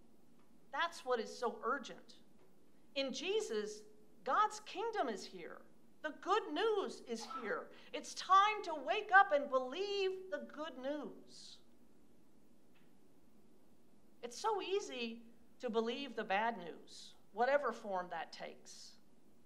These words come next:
Immigrants are the problem. No, the rich are the problem.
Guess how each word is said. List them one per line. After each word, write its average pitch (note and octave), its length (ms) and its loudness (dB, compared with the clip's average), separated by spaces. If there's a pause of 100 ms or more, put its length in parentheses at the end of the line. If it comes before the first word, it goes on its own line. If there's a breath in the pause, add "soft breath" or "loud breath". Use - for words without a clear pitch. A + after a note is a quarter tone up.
(460)
Immigrants G#3+ 500 -2
are G3 80 0
the F3+ 100 -4
problem. - 420 -4 (460)
No, A3 360 4
the F3+ 80 -6
rich E4+ 320 -2
are G#3+ 100 -2
the F3 80 -4
problem. D#3 480 -6